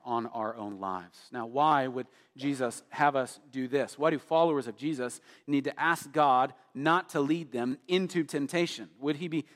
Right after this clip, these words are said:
leading us there anyway? Is there an assumed risk of us following Jesus? If I follow Jesus,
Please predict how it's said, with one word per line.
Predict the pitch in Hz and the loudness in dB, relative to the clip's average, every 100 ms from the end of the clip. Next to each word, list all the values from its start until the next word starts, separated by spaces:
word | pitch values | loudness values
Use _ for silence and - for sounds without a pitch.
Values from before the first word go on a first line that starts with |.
| - | -4
leading | 147 220 220 160 | -2 0 2 2
us | 151 147 | 0 2
there | 165 170 | 4 4
anyway? | 180 226 180 110 117 | 2 2 2 2 0
Is | 151 170 | -2 2
there | 170 | 4
an | 165 | 2
assumed | 143 - 226 208 | -2 0 2 2
risk | 156 180 214 139 - - _ _ | 4 4 4 2 -8 -16 _ _
of | 175 | 4
us | 185 - | 4 4
following | 208 208 226 196 170 | 6 6 6 4 0
Jesus? | 196 208 151 151 | -2 -2 -2 -2
If | 170 | 0
I | 175 | 0
follow | - 233 247 220 | 6 8 8 6
Jesus, | 160 214 165 147 - | 2 -2 0 0 -2